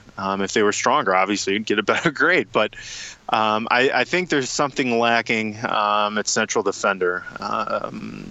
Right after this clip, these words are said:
you know, Fazio, you don't really know what to expect from him.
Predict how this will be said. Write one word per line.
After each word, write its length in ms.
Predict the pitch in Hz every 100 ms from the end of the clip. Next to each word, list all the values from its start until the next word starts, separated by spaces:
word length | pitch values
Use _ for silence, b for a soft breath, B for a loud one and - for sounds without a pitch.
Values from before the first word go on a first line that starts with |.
| -
you 120 | 113
know, 100 | 101
Fazio, 840 | - 131 127 - 131 117 113 110 - B B B B B B B B _ -
you 360 | - 92 127 131
don't 180 | 185 190
really 220 | 170 165
know 120 | 151
what 120 | 156
to 100 | 147
expect 380 | 127 - 151 143
from 200 | - 95
him. 240 | 90 90